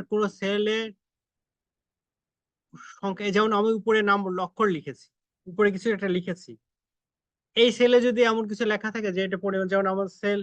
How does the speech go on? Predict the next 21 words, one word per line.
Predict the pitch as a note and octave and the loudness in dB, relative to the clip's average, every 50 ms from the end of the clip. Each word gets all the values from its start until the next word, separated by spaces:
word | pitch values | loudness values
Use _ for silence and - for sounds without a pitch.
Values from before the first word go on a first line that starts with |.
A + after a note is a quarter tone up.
| - _ _ | -8 _ _
এ, | - F#3 E3 _ | -16 -16 -10 _
কলাম | - G#3 G#3 G#3 G#3+ G#3 | 2 2 4 4 2 2
এ, | G3 F3 D#3 C3 A#2 _ _ _ _ _ _ _ _ _ _ _ _ _ _ | 2 2 2 0 -2 _ _ _ _ _ _ _ _ _ _ _ _ _ _
কলাম | G#3 G#3+ A3+ A#3 A#3 | 2 2 4 4 2
এ | A3 A3 A#3 A#3+ | 2 2 2 2
যদি | A3 A#3 A#3 A#3 A#3 | 2 2 2 2 2
আমি | A3+ A3+ A3+ | 2 2 0
অটো, | A3 G#3 F#3+ G#3+ A3 G#3 | 0 0 -2 -2 -6 -4
অটো, | G3 G3+ G#3 G3+ - G#3+ G#3 G#3 G#3 F#3+ - _ _ _ _ _ _ _ _ | -4 -4 -4 -2 0 0 0 0 0 -2 -6 _ _ _ _ _ _ _ _
আহ, | F3+ F3 F3+ F3+ F3+ F3 E3+ E3+ E3+ | -6 -4 -2 0 0 0 0 -2 -2
রিসাইজ | F3 G3+ G3+ G3+ A3 G#3+ G3+ F3+ - _ | -2 -2 -2 0 0 -2 -2 -2 -6 _
করি, | - D#3 D3 C#3+ D#3+ F3+ F3+ _ _ _ _ | -8 -6 -6 -6 -8 -12 -14 _ _ _ _
আমি | - D#3+ F3 F3+ | -8 -6 -4 -2
যদি | G3+ G3+ G3+ | -2 0 0
অটো | G3 F#3 F#3 G#3 | 0 0 -2 -4
রিসাইজ | F#3+ G3 F#3+ G#3 G3 F3+ - | -6 -4 -4 -4 -4 -4 -4
করি, | _ D#3+ C#3+ D3 D3+ - _ _ _ _ _ _ _ _ _ _ _ _ _ _ _ _ _ _ _ _ _ _ _ _ _ _ _ _ _ _ _ _ _ _ _ _ _ _ _ _ _ _ _ _ _ _ _ _ _ _ _ _ _ _ | _ -8 -8 -8 -10 -12 _ _ _ _ _ _ _ _ _ _ _ _ _ _ _ _ _ _ _ _ _ _ _ _ _ _ _ _ _ _ _ _ _ _ _ _ _ _ _ _ _ _ _ _ _ _ _ _ _ _ _ _ _ _
তাহলে | F#3+ F#3+ G3+ G#3 A3+ | 0 2 2 2 2
আমার | A3+ A3+ A3+ A3+ | 2 2 2 2
এই | A3 A3 G#3 G#3+ | 0 -2 -2 -2
কলাম | - A3 A3 A3+ A3+ | 0 0 2 2 0